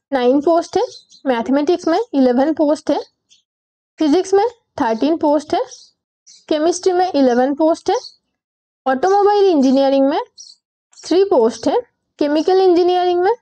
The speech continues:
टू पोस्ट है, मेटलर्जी में फाइव पोस्ट है, माइनिंग इंजीनियरिंग में थ्री पोस्ट है, जियोलॉजी में टू पोस्ट है। अब इसका official notification देख लेते हैं।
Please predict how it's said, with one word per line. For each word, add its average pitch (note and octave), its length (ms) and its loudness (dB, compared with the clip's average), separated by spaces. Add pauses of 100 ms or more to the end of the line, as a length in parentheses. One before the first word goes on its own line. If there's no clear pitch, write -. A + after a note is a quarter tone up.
(480)
टू F4 120 4
पोस्ट E4 420 0
है, F#4+ 60 0 (680)
मेटलर्जी E4+ 640 2
में F#4 140 2 (840)
फाइव A#3 280 -2
पोस्ट D4 320 -2
है, G#4 60 0 (500)
माइनिंग C#4+ 440 0
इंजीनियरिंग D#4+ 580 2
में C#4+ 140 2 (320)
थ्री D#4 180 0
पोस्ट F4 400 -2
है, C5 60 2 (720)
जियोलॉजी D#4+ 540 2
में G#4+ 120 2 (640)
टू F4+ 140 4
पोस्ट G#3 420 -2
है। A3+ 80 -8 (1040)
अब C4 80 0
इसका G4+ 200 0
official E4+ 500 2
notification C#4 640 0
देख G#3 200 -2
लेते A3 240 -8
हैं। A#3 160 -12